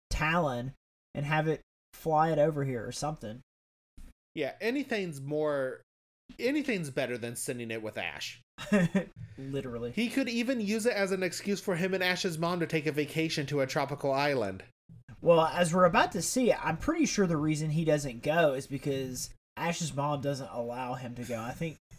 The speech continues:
Speaker 1: I can feel some
Speaker 2: <laughs>
Speaker 1: unspoken tension between, uh, in this little love triangle between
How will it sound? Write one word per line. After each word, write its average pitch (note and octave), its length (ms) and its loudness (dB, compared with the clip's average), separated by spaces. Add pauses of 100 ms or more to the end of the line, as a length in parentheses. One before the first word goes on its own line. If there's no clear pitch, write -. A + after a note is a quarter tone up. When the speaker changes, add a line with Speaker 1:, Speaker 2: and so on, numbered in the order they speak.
(160)
Speaker 1:
I D3 120 -2
can E3+ 160 0
feel G3+ 280 4
some E3+ 240 -2
Speaker 2:
<laughs> - 20 -12
Speaker 1:
unspoken D3+ 540 -2
tension C#3+ 460 -6
between, A#2+ 580 -8 (1040)
uh, C3+ 320 -2
in C3+ 120 -6
this C#3 180 -2
little C#3 200 -2
love C#3 240 0
triangle B2+ 460 -6
between A#2 680 -8